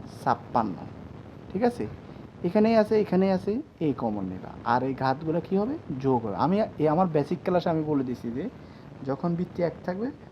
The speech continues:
তখন ঘাতগুলো কী হবে? যোগ হবে। আশা করি তোমরা বুঝতে পারছো। পাঁচে আর দুই যোগ করলে কত?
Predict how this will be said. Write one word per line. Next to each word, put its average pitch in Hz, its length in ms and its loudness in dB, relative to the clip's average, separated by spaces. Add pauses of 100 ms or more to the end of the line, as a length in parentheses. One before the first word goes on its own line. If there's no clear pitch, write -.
(140)
তখন 139 240 -2
ঘাতগুলো 156 460 -4
কী 233 120 0
হবে? 185 140 2 (340)
যোগ 123 240 2
হবে। 101 180 -6 (460)
আশা 143 240 0
করি 160 200 -2
তোমরা 139 200 2
বুঝতে 127 280 -6
পারছো। - 280 -12 (420)
পাঁচে 180 300 8
আর 202 40 4
দুই 190 160 0
যোগ 196 160 -2
করলে 214 180 2
কত? 220 200 2